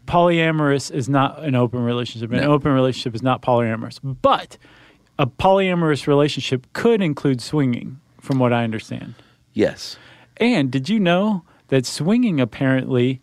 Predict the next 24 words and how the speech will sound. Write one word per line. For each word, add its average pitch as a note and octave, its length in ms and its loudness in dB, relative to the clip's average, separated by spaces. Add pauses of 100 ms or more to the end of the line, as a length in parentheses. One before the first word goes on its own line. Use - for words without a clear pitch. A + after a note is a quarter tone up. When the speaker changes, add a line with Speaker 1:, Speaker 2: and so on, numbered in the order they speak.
(140)
Speaker 1:
started C3 760 0 (340)
among C#3+ 520 4 (160)
World G3 320 2
War G#3 220 2
Two F#3+ 500 0
Air F3+ 200 2
Force C3 280 0
pilots - 680 -4
Speaker 2:
I A2+ 60 -6
Speaker 1:
and C#3+ 100 -2
Speaker 2:
did C3+ 100 2
Speaker 1:
their - 80 0
Speaker 2:
know. C#3 80 -4
Speaker 1:
families? D3 600 -4
You G3+ 120 0
knew D4+ 160 2
that? D#4+ 260 0 (400)
Speaker 2:
Yeah, D3+ 220 4
because A#2 320 2
you B2 80 0
supposedly, A#2 800 2
uh, E2+ 140 -8 (640)
if - 340 -2
your, F#2+ 340 2